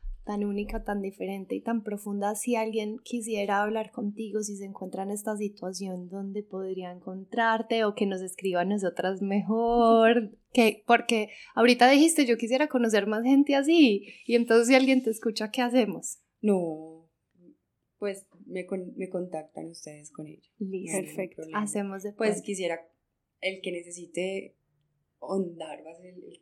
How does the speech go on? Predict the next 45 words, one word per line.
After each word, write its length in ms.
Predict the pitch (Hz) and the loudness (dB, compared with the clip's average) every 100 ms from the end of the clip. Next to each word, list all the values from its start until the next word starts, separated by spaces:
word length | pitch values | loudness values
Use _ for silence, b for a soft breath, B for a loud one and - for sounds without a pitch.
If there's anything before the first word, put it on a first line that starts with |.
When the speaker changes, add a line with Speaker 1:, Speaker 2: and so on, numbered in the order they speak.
| - | -12
Speaker 2:
tema, 380 | 180 175 175 170 | -12 -12 -18 -20
entrar 340 | _ 151 151 | _ -14 -14
más 160 | 165 175 | -14 -16
en 140 | 185 | -16
detalles, 680 | 165 156 170 165 170 175 165 160 | -16 -14 -10 -10 -12 -20 -20 _
eh, 140 | 160 156 _ _ _ _ | _ _ _ _ _ _
porque 260 | 220 226 208 | -8 -4 -4
igual 220 | 175 170 | -4 -6
el 120 | 175 | -6
proceso 460 | 208 202 175 170 175 _ | -6 -4 -6 -10 -16 _
también, 580 | 196 196 180 170 170 165 | -4 -4 -6 -14 -14 -10
eh, 280 | 165 180 190 | -8 -4 -4
no 320 | - 190 190 190 | 2 4 6 4
es, 480 | 185 185 - - _ _ _ _ _ _ _ _ | 0 0 -2 -4 _ _ _ _ _ _ _ _
no 100 | 190 | 4
es 240 | 190 190 - | 6 4 2
tan, 480 | 180 185 185 185 - | 2 2 -2 -4 0
no 120 | 175 | 2
es 100 | 175 | 2
tan 160 | 190 196 | 2 0
sencillo 640 | 165 165 190 165 170 175 | 0 -2 -2 -2 -8 -10
como 200 | - 175 | -6 -4
Speaker 3:
Claro. 160 | 196 160 | 0 2
Speaker 2:
tal. 260 | 160 160 - _ - | 2 -4 -12 _ -6
O 80 | 165 | -4
sea, 240 | 165 160 | -4 -4
no 180 | 165 160 | -4 -4
es 140 | 160 | -4
que 120 | - 180 | -4 0
ya 200 | 180 180 | 2 4
tú 160 | 202 | 6
vas 220 | 196 185 185 | 6 4 2
a, 140 | 185 | -2
y 280 | - 185 165 | -2 -4 -6
te 140 | - | -4
inseminan 520 | 170 165 170 160 160 180 | -2 -2 -4 -4 -4 -4
y 140 | 180 | -4
de 100 | 175 | -4
una 300 | 165 160 165 | -4 -6 -6
quedaste 320 | 196 165 - | -6 -6 -6
en 80 | 175 | -6
embarazo, 460 | 180 165 156 156 170 | -4 -2 -4 -6 -8
ahí 160 | 170 | -8
hay 120 | 170 | -8
un 220 | 175 175 | -8 -10